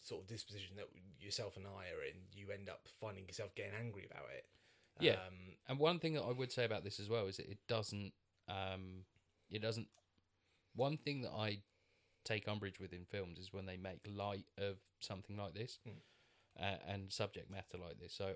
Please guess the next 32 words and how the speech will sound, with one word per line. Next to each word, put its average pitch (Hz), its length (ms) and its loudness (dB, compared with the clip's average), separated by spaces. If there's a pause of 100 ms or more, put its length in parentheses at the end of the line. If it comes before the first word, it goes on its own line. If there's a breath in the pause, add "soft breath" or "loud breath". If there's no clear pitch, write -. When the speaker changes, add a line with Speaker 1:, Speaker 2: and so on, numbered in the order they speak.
Speaker 2:
I 107 60 2
don't 101 240 -2
like 101 260 0
it 98 160 -2
when 95 440 -2 (300)
Quentin 104 300 -2
Tarantino 98 680 -2
films 87 480 -10 (280)
consistently 95 1120 -2 (500 soft breath)
make 98 400 -2
jokes 92 360 0
about 90 360 -4
race - 520 -4 (120)
Speaker 1:
Hmm. 101 140 -6 (260)
Speaker 2:
because 92 480 -2 (120)
it, - 140 -6 (180)
it - 200 -4
feels 98 260 -2
very 92 200 -2 (120)
forced. 120 500 0 (520 loud breath)
Whereas 107 220 6
in 101 240 2
this, 107 400 2 (320 soft breath)
it - 160 -2
does 104 220 6
feel 101 200 4
like 95 120 2
there's 95 160 -2
a 95 40 -2
message 95 340 -2
in 98 160 -2
there 104 240 0